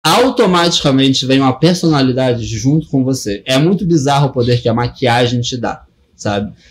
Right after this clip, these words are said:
Eu não acreditava nisso até que aconteceu comigo, sabe? Eu montei a primeira vez, eu estava horrorosa.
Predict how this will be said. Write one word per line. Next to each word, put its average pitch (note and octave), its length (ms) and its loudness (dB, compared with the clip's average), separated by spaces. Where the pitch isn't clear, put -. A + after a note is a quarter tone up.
Eu D3 120 4
não F#3 120 4
acreditava F#3+ 640 2
nisso D3+ 240 2
até D3+ 180 2
que D#3 100 0
aconteceu C#3+ 520 -2
comigo, A2 500 0
sabe? G#2+ 360 -6
Eu A#2+ 100 2
montei D3+ 300 4
a G3 40 2
primeira F#3+ 300 2
vez, D3+ 340 2
eu D#3 60 -2
estava D3 320 -2
horrorosa. F3+ 760 -4